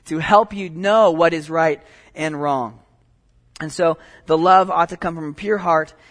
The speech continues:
a good conscience, and last, from a sincere faith. From a sincere faith, or genuine. The word means literally without hypocrisy. So the faith is not faked. It's not made up.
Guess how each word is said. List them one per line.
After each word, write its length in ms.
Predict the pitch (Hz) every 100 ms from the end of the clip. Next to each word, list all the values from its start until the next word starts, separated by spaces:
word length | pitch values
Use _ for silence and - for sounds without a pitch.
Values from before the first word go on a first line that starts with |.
| _
a 120 | 151 156
good 240 | 180 180
conscience, 800 | 190 170 156 - 151 156 - - _ _ _ _ _ _ _
and 140 | 147 151
last, 360 | 170 175 170
from 120 | 160
a 80 | 147
sincere 680 | - 156 151 - 185 185 175
faith. 440 | - 165 139 135 _ _ _ _ _ _ _ _ _
From 200 | 151 151
a 40 |
sincere 800 | - 147 - - 208 190 190 170 _ _
faith, 200 | 160 143
or 80 | 147
genuine. 600 | 139 160 170 185 165 151
The 100 | 156
word 300 | 180 208 190
means 280 | 180 175 160
literally 360 | 180 190 180
without 560 | 160 180 - 170 190 -
hypocrisy. 920 | 180 - 175 170 151 135 123 107 110 _ _ _ _ _ _ _ _ _ _
So 140 | 160
the 100 | 175
faith 400 | - 208 214 - -
is 160 | 170
not 260 | 180 185 -
faked. 640 | _ 208 165 127 - - - _ _ _ _ -
It's 160 | -
not 240 | 170 180 180
made 240 | 190 190
up. 560 | 196 151 - - _